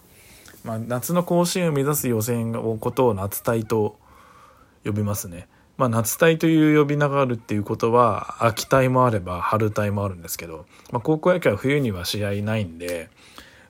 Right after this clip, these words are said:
まあ、春、夏、秋まで、秋は公式戦ありますね。まあ、っていうのが簡単な説明ですけど、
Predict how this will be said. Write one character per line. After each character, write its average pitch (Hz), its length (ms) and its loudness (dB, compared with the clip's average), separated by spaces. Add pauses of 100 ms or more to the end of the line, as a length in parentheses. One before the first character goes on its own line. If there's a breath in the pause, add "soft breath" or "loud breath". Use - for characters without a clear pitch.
ま 113 180 -4
あ、 - 20 -6
春、 151 380 0
夏、 117 540 0
秋 147 240 2
ま 107 140 0
で、 107 100 -10
秋 147 240 0
は 101 80 0
公 101 180 -4
式 - 160 -6
戦 92 300 -10
あ 87 40 -14
り 87 80 -16
ま 85 140 -16
す - 120 -18
ね。 85 360 -18 (600 loud breath)
ま 101 100 -8
あ、 95 80 -10
っ - 20 -20 (320)
て 131 100 -6
い 120 140 -2
う 113 40 -6
の 101 120 -8
が 87 240 -16
簡 98 200 -8
単 101 120 -8
な 95 80 -6
説 101 240 -8
明 98 140 -6
で 98 100 -6
す - 100 -6
け 95 120 -10
ど、 113 260 2